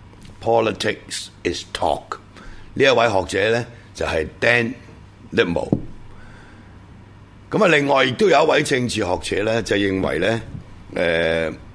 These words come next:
至少有三種方式嘅談論呢，係具有政治意義嘅。嗱，呢種講法呢，呃，亦都未必係特別針對 Politics is Talk 呢一個講法嚟做一個，即係深入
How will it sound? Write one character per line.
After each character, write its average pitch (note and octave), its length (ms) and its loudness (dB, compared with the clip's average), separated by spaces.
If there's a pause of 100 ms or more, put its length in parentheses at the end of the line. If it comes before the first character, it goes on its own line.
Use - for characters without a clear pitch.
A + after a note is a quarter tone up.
(380)
至 D3+ 260 2
少 D3 240 2
有 B2+ 220 4
三 - 440 -2
種 A#2+ 240 0
方 C3 300 -2
式 C3+ 100 -2
嘅 G#2+ 140 -2
談 - 220 -6 (180)
論 D2 140 -4
呢， G2 260 -4 (560)
係 G2+ 240 -2
具 G2 80 2
有 G#2 140 4
政 G2 320 0
治 F#2 160 -2
意 D#2 680 -6
義 - 20 -12
嘅。 - 60 -12 (580)
嗱， G2+ 120 2
呢 G#3 80 4
種 G#3 180 4
講 C#3+ 240 2
法 - 200 2
呢， D3 200 2 (840)
呃， A2 300 4 (220)
亦 C#3 140 -2
都 - 140 6
未 C3 200 4
必 A2 200 -2
係 A#2+ 200 2
特 - 220 0
別 A#2 120 -2
針 E3 320 2
對 A#2 160 4
Politics D3+ 640 0
is - 240 -6
Talk - 380 2 (400)
呢 D3 80 -4
一 - 20 6
個 C#3 160 4
講 G#2 320 0
法 A2 340 0
嚟 D#2 220 -4
做 G2 260 0
一 A#2+ 60 2
個， G2 320 2 (300)
即 D3+ 100 2
係 A#2 80 2
深 B2+ 240 0
入 G#2 80 0